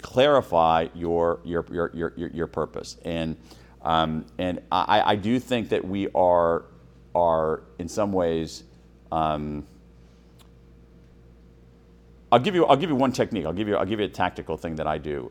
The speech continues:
um, um, is each, I try to have more conversations, a couple times a week. I try to have,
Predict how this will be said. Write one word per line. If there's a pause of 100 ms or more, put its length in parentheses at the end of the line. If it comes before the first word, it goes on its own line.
um, (400)
um, (600)
is (800)
each, (1040)
I
try
to
have
more
conversations, (1120)
a
couple
times
a
week.
I
try
to
have,